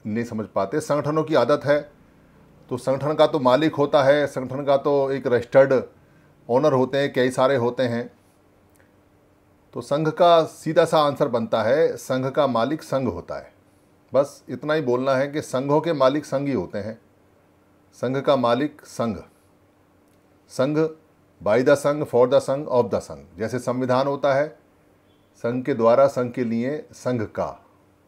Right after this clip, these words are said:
इतना सा आंसर इसका होता है। कल हमने पूरे भारत में एक दिन की बुद्ध पूर्णिमा मनाई।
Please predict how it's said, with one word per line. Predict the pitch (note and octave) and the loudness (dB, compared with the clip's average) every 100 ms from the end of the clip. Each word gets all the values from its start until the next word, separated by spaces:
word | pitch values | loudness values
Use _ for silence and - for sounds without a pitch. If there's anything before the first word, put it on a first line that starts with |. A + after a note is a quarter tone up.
| _ _ _ _ _ - | _ _ _ _ _ -12
इतना | B2 D#3+ | -2 0
सा | D#3 D3 | 2 2
आंसर | B2+ B2 A#2 | 0 0 -4
इसका | - G2+ | -4 -6
होता | D#2+ - | -6 -12
है। | C#2+ - _ _ _ _ _ _ _ _ _ _ _ _ _ _ _ _ _ _ _ _ | -16 -18 _ _ _ _ _ _ _ _ _ _ _ _ _ _ _ _ _ _ _ _
कल | C3+ D3+ | 2 4
हमने | D3 D#3+ E3 D#3+ D3+ - _ _ _ _ _ - - | 4 4 4 4 0 -8 _ _ _ _ _ -18 -6
पूरे | C3+ D#3+ | 0 2
भारत | D#3+ A#2+ C3+ D3 | 2 2 2 2
में | B2+ A#2+ C#3+ D#3 - _ _ _ _ _ _ _ _ A#2+ | -2 0 0 -2 -8 _ _ _ _ _ _ _ _ -2
एक | C#3+ D#3+ | 0 0
दिन | D3+ A#2+ A#2+ | -2 -4 -6
की | A#2 D3 D#3 D3 - _ _ _ _ _ _ _ _ _ - | -4 -2 -2 -4 -14 _ _ _ _ _ _ _ _ _ -2
बुद्ध | D3 C#3+ | 0 0
पूर्णिमा | - B2 A#2+ B2+ | -4 -2 0 0
मनाई। | G#2+ E2+ C#2+ | 0 -4 -10